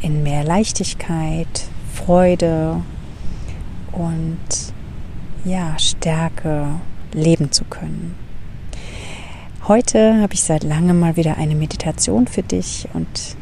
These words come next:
nimm dich mit hierher, mit ans Meer. Denn diese Episode nehme ich direkt am Atlantischen Ozean auf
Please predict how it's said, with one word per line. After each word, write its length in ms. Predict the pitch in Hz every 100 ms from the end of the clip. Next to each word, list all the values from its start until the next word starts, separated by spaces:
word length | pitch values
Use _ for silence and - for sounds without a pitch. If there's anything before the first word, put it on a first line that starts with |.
| -
nimm 320 | 190 214 233
dich 260 | 202 - 185
mit 260 | 196 -
hierher, 840 | - - 185 202 196 - 180 170 170
mit 460 | 165 170 - - -
ans 320 | 160 165 -
Meer. 300 | 151 147 151 - - - - - - - - - - - -
Denn 840 | 151 151 151 156 156 156 160 160
diese 220 | 185 185
Episode 880 | 185 170 170 175 196 214 202 190 185 185 - - - - - - - - - -
nehme 300 | 170 165 -
ich 260 | - - - - - -
direkt 560 | 170 156 202 240 - -
am 100 | 165
Atlantischen 560 | 160 165 170 - 180
Ozean 580 | - 190 - 170 160 160 -
auf 280 | 160 180